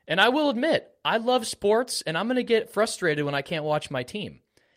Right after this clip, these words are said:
to, at, sometimes <laughs> at the sacrifice of relationships. But I show up, and the greatest thing happened.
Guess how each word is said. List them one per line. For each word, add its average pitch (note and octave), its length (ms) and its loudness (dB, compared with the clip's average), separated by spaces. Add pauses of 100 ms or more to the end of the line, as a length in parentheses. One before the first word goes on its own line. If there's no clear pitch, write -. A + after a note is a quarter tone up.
(260)
to, - 120 -4
at, D#3 260 -2
sometimes D3 580 0
<laughs> - 180 -6
at - 80 -12
the C3+ 60 -8
sacrifice C#3 680 -4
of A#2+ 120 -8
relationships. - 800 -8 (400)
But C#3+ 420 4 (380)
I D3 100 0
show D#3 360 0
up, A#2+ 320 -4 (400)
and C3 140 -6
the B2+ 60 -4
greatest A#2 500 -2
thing A2 160 -8
happened. F2 420 -14